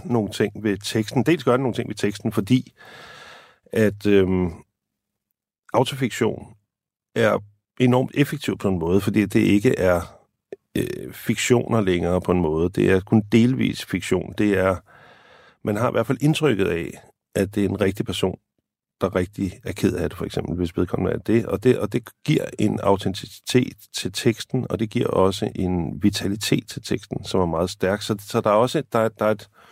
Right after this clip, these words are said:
der er et element i den nye type af litteratur, som gør den utrolig stærk. Øh, og svær at konkurrere med for gammeldags romaner på en måde.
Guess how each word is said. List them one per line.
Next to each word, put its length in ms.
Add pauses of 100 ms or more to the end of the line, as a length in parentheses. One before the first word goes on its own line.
(880)
der 60
er 40
et 160
element 460
i 80
den 380
nye 340
type 440
af 80
litteratur, 520
som 160
gør 160
den 140
utrolig 460
stærk. 480 (1500)
Øh, 560 (140)
og 500 (260)
svær 440
at 120
konkurrere 420
med 220
for 300 (280)
gammeldags 640
romaner 420
på 140
en 120
måde. 340